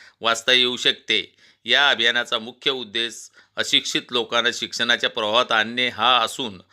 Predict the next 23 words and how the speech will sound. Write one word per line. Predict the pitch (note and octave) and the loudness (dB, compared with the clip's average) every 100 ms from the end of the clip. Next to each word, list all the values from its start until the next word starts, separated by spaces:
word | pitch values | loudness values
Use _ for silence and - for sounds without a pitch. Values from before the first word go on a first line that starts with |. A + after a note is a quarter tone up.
| - - | -20 -20
हा | - A#2+ | -2 2
उद्देश | D3 C3+ G#2+ A#2 A#2 | 2 0 -4 -4 -4
साध्य | - A#2+ A#2 A2 B2+ | -2 -2 -2 -2 -4
होताना | A2 - A2+ A#2 | -4 -4 -2 -2
दिसत | A2+ G#2 B2 C3+ | -6 -8 -6 -2
आहे, | C#3+ A#2 - _ - _ | -2 -2 -6 _ -20 _
असे | A2 - | -8 -6
प्रतिपादन | D3 A#2+ A#2 B2+ A2+ A#2+ B2 C#3 | -6 -4 -6 -8 -6 -4 -4 0
केले. | D#3 A#2+ | 2 2
उद्घाटन | G2+ G2+ A2+ A#2+ A#2+ B2+ C3 C3 - _ _ _ - _ | 0 -4 0 0 0 -2 -6 -14 -20 _ _ _ -20 _
कार्यक्रमानंतर | A2+ A#2+ A#2 B2 B2 A#2 A#2 A2+ B2 | 0 2 2 -2 -2 -4 -4 -2 -4
उपस्थित | A2 - A#2+ C3+ | -4 -4 -4 -6
सर्व | B2 B2+ C#3 C#3 A#2+ _ - | -6 -2 2 2 0 _ -6
अधिकारी | G#2 C3 C#3 B2 | -4 0 2 2
व | G#2+ A2 | 0 -4
कर्मचारी | A#2 A#2 B2 B2+ B2 B2 | -4 -6 -6 -6 -6 -4
यांच्यासाठी | A2 G#2+ A#2+ A#2+ A2+ A#2+ | -4 -4 -8 -6 -6 -4
वाचन | G#2+ G2 C#3+ | -4 0 -2
संस्कृती, | B2+ C3 A2+ - A2+ G#2+ A#2 A#2+ A#2+ _ - - - | -2 -4 -4 -8 -6 0 0 0 -6 _ -20 -20 -4
वाचनाचे | G#2+ A2+ - C3+ C3 | 0 0 2 0 0
महत्त्व | B2+ A2+ G#2+ A2+ A2+ A2+ - _ _ - | -2 -4 -6 -6 -6 -6 -10 _ _ -6
यावर | G#2+ A#2 A#2 B2+ | 0 2 2 0
आधारित | B2+ G#2+ G2+ A2 | 0 0 -2 -4